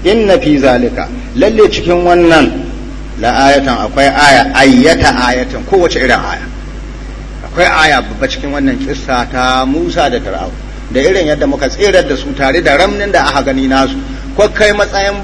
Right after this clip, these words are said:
bawa ma an ka ɗaukai, duk inda an ka gani ana iya sa shi aiki, ba sai an san ɗan wana ina ya hito ba, inda ya kabila ne. Sannan kuma wanda ke da ikon ya yanke ƴaƴan mutane, ya bar musu mata kawai.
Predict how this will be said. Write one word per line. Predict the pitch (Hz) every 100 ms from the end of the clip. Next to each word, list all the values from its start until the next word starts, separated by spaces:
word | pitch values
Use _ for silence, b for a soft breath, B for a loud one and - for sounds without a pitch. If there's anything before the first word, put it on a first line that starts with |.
| -
bawa | 190 196 180 151
ma | 170 165 175
an |
ka | 160
ɗaukai, | 147 135 151 151
duk | - 190
inda | 202 175
an | 139 160
ka | 143
gani | 147 151
ana | 156 151
iya | 147 131
sa | 143 -
shi | 92
aiki, | 123 123 120
ba | 123 123
sai | 139
an | 139 151
san | 156 151
ɗan | 156 156
wana | 135 135 127
ina | 127 123
ya | 120
hito | 131 135
ba, | 127
inda | 135 151
ya | 151
kabila | 123 117 127 110
ne. | - - B B B
Sannan | - 175 160 170 165
kuma | 175 180
wanda | 185 170
ke | 151 135
da |
ikon | 127 202 208 190 170
ya | 139
yanke | 139 170 180 139
ƴaƴan | 143 - 165 170
mutane, | 170 147 135 156 - B 131
ya | 135
bar | 135 170
musu | 175 156
mata | 135 160 165 160
kawai. | 170 185